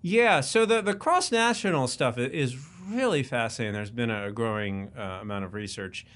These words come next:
on this in political science. So, you know, generally,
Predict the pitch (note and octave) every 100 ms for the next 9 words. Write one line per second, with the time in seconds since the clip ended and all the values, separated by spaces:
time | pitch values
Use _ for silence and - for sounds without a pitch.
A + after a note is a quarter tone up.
0 | - - G2 F#2+ G2 A2 G2 G#2 G#2 G2
1 | G2 F#2 - D#3+ D3+ A#2+ G2+ G2+ - -
2 | - - G3 F#3 F3 F#3+ D#3+ - - G3+
3 | G3 F3+ D3+